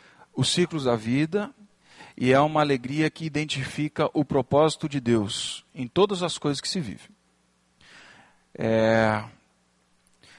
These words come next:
então, eu, eu aqui eu faço, olhando pra Eclesiastes, eu faria apenas uma curva,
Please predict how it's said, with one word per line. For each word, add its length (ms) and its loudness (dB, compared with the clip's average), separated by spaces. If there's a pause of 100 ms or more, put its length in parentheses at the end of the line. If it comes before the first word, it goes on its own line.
(120)
então, 540 4
eu, 420 8
eu 220 4
aqui 300 0
eu 120 2
faço, 720 0
olhando 300 -2
pra 100 -2
Eclesiastes, 640 -2
eu 140 2
faria 440 2
apenas 380 -2
uma 260 -2
curva, 600 -2